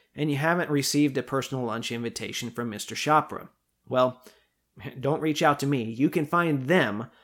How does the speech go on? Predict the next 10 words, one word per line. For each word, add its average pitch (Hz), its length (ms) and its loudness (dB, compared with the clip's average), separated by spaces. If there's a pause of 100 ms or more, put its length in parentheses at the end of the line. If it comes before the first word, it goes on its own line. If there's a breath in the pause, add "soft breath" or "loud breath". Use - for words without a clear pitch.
(160 soft breath)
on 135 200 -2
Instagram 123 680 -2 (240 soft breath)
under 165 240 2
the 151 100 0
handle 147 480 2
at 156 300 0 (200)
Beckett 131 500 -2
Collect. - 680 -4 (380)
Uh, 120 260 -4
likewise, 147 800 4